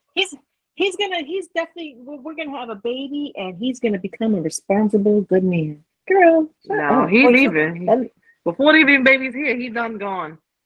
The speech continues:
Speaker 3: But you know what? Just like
Speaker 1: Either that
Speaker 3: women, just like women get with men for money or whatever and stability and whatever the hell, sh-, men,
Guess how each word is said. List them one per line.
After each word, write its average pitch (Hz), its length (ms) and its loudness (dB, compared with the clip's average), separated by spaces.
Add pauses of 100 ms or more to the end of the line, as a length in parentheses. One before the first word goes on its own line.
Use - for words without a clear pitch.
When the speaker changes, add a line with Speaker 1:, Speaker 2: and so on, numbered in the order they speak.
(140)
Speaker 3:
But 208 160 -8
you 277 140 -10
know 277 180 -8
what? 254 220 -8
Just 233 180 -6
like 277 160 6
Speaker 1:
Either 240 100 -2
that 247 360 2
Speaker 3:
women, 247 180 -18 (720)
just 226 160 -6
like 190 140 -4
women 196 280 -8
get 196 180 -4
with 190 140 -6
men 180 240 -8
for 175 180 -8
money 180 520 -6
or 156 200 -2
whatever 160 460 0
and 156 140 -6
stability 160 840 -4
and 147 120 -4
whatever 156 220 -2
the 156 80 -4
hell, 165 320 -4 (640)
sh-, - 160 -20
men, 131 640 -14